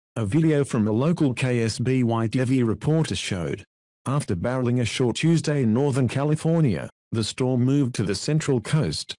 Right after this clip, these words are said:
where the two-day rainfall total neared fourteen inches in San Luis Obispo County, the National Weather Service said.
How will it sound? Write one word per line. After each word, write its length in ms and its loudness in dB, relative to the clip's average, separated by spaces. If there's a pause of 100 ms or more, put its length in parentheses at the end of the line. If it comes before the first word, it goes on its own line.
(160)
where 240 0
the 100 0
two-day 440 0
rainfall 600 -2
total 420 0
neared 280 0
fourteen 480 -2
inches 320 0
in 160 0
San 340 0
Luis 420 2
Obispo 460 -2
County, 500 0 (220)
the 120 0
National 520 0
Weather 240 0
Service 580 -2
said. 200 -10